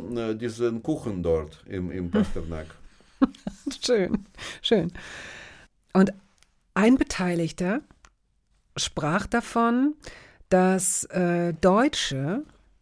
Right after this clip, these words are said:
Speaker 2: gerne andere Länder glorifizieren. Also früher war es Italien möglicherweise und so, ne, oder das Savoir-vivre in Frankreich oder dass man Skandinavien so idealisiert.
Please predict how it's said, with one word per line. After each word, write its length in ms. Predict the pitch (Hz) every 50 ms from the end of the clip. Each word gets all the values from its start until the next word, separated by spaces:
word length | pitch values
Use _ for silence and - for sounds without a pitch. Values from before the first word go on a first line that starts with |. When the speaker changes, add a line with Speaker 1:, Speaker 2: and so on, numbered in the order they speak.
| _ _ _ _ _ _ _ - - -
Speaker 2:
gerne 460 | 185 185 180 208 226 226 220 202 - - -
andere 440 | 151 196 233 247 233 226 196 202 196
Länder 640 | 185 185 180 190 208 220 214 214 208 202 196 202 - - _ -
glorifizieren. 1200 | 190 196 196 196 196 180 185 - 180 165 - - - - 202 196 208 226 247 269 302 311 302 - - - -
Also 320 | - 151 165 156 151 156
früher 380 | 143 - - 151 147 143 135 120
war 260 | 139 127 127 127 123
es 220 | 120 - - - - _
Italien 800 | - 202 196 165 190 185 190 190 190 185 180 175 175 175 175 175
möglicherweise 840 | 170 170 - 175 165 - 160 147 151 151 156 156 151 156 160 151 -
und 320 | - 151 147 139 147 147 -
so, 340 | 143 143 143 143 139 135 - - - - -
ne, 100 | - 208
oder 140 | 214 190 170
das 220 | 165 165 156 - -
Savoir-vivre 640 | 175 156 147 165 156 151 147 170 180 151 160 175 170
in 80 | 165 -
Frankreich 800 | - - 170 170 180 - - 170 156 156 156 156 160 - -
oder 140 | - 156 160
dass 160 | 156 151 - -
man 180 | 156 151 156
Skandinavien 800 | - - 151 151 165 165 160 160 165 180 185 180 180 175 175 175
so 120 | 156 165 -
idealisiert. 880 | - 170 160 165 151 151 156 151 135 147 165 170 190 247 330 - -